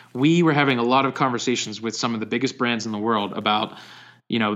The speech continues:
the fact that they even needed to have a Facebook page or they needed to be on Twitter. And then once they did have a presence there, they needed to be a part of different conversations, meaning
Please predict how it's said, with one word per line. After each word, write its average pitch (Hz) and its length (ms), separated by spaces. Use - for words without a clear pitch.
the 131 240
fact 135 280
that 131 100
they 127 120
even 120 340
needed 120 260
to 110 80
have 113 160
a 107 60
Facebook - 380
page 95 460
or 110 80
they 110 120
needed 120 260
to 120 60
be 117 140
on 104 140
Twitter. 104 600
And 127 160
then 127 160
once 127 240
they 117 100
did 160 200
have 135 120
a 123 60
presence 120 400
there, 110 420
they 139 220
needed 131 220
to 127 80
be 120 120
a 113 60
part 113 240
of 107 100
different 113 240
conversations, 101 840
meaning 120 580